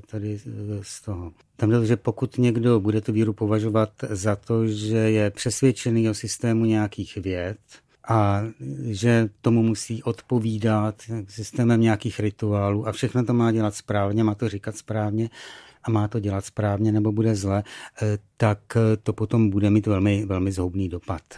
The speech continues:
na něj. Pokud, eh, bude víra interpretace světa,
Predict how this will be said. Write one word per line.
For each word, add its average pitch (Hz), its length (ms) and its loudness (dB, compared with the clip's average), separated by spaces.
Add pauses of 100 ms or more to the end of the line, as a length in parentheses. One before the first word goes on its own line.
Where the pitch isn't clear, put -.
(140)
na 92 200 -4
něj. 80 320 -6 (800)
Pokud, 117 480 0 (180)
eh, 113 200 4
bude 104 320 0
víra 104 520 0
interpretace 127 840 2
světa, 113 800 0